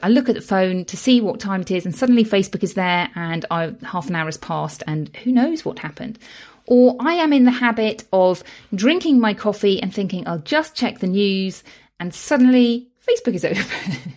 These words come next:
You can see that Facebook and social media really are alluring, aren't they? And we like to just check them. It's kind of mindless, makes us feel a little bit like we're busy, particularly if you are using social media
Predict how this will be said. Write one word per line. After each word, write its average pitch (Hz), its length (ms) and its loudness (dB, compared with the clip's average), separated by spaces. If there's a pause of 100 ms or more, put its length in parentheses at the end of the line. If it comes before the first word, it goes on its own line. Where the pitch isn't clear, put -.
(1300)
You 247 120 4
can 254 120 4
see 220 220 2
that 180 200 -2
Facebook 165 320 -4
and 156 100 -4
social 156 260 -6
media 180 460 0 (280)
really 165 500 0 (160)
are 160 420 -4
alluring, 160 640 -2
aren't 156 260 -8
they? 143 120 -8
And 147 100 -8
we 175 80 -2
like 175 240 -4
to - 80 -16
just - 220 -8
check 226 240 -4
them. 226 280 4
It's - 200 -8
kind 160 300 -8
of 156 80 -6
mindless, 214 800 2 (480)
makes 196 300 -4
us 175 140 -6
feel 175 220 2
a 165 40 4
little 233 280 4
bit 220 260 2
like 170 320 -2
we're 180 140 0
busy, 220 600 2
particularly 220 760 -2
if 214 200 -2
you 196 280 -2
are 180 140 -6
using 214 320 0
social 175 320 -2
media 175 420 2